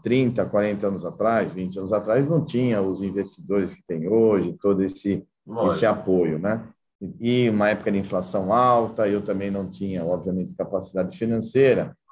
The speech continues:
Speaker 1: Então, a gente demorou pra crescer no início, porque a gente teve que acumular capital pra poder reinvestir.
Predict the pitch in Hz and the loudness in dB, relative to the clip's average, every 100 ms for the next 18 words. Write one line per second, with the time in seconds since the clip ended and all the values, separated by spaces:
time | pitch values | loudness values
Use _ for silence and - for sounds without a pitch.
0 | _ - 101 147 170 170 175 185 151 147 | _ -8 0 2 4 2 2 6 8 8
1 | 139 113 107 110 98 101 101 110 110 151 | 6 4 -2 -2 -4 -4 -4 -4 0 0
2 | 143 - 123 113 123 139 139 156 180 185 | 0 -2 -4 -2 -2 -4 -2 -4 0 2
3 | 131 113 113 117 127 - 120 120 147 165 | 4 4 4 -2 -4 -2 2 2 2 -2
4 | 165 180 110 120 135 127 143 143 143 - | -2 -4 -2 0 0 -2 -4 -4 -4 -6
5 | - 78 | -8 -8